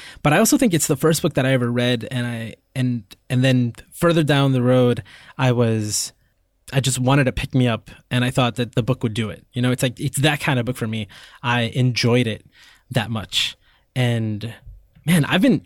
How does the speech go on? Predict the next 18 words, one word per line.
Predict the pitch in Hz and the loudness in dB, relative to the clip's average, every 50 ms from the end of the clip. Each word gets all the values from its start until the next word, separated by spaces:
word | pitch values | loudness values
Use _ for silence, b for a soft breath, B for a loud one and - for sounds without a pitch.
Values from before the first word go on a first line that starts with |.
| - | -2
I've | 165 190 190 | -2 2 2
been | 226 175 131 | 2 2 4
imagining | 156 143 131 127 127 139 165 214 180 180 147 135 127 120 | 4 4 4 6 4 4 4 4 4 4 4 4 4 4
this | 120 120 - - | 2 0 0 2
movie | 127 143 147 131 123 107 107 | 2 2 2 2 2 -2 -2
since | - - - 160 156 147 135 | -4 -2 2 2 2 2 2
I | 117 117 | 0 0
read | 117 113 107 101 | 0 -2 -4 -6
the | 98 | -8
book. | 95 107 95 - - - - b b b b b b | -10 -10 -12 -12 -16 -18 -18 b b b b b b
I | |
remember | 160 202 220 220 185 135 - _ - | 4 4 6 6 4 2 0 _ -4
while | - 139 165 196 220 | 0 2 4 4 6
I | 202 | 6
was | 175 156 139 | 4 4 4
reading | 160 147 143 131 | 4 2 2 2
the | 120 113 | 2 2
book | 147 151 123 - - | 2 2 2 0 -4